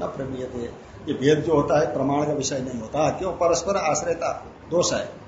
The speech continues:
कैसा है? नौ की टिप्पणी में बताया, एतच्च वैतथ्य प्रकरण है,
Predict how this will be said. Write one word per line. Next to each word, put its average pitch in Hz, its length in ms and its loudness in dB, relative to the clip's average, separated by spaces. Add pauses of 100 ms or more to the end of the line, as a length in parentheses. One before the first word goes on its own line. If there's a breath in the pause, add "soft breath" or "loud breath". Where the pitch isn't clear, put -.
(220)
कैसा 147 300 6
है? 160 380 6 (480)
नौ 165 140 10
की 165 100 4
टिप्पणी 156 320 4
में 135 180 4
बताया, 110 320 -4 (220)
एतच्च 226 420 4
वैतथ्य 196 560 2
प्रकरण 151 400 0
है, - 140 -6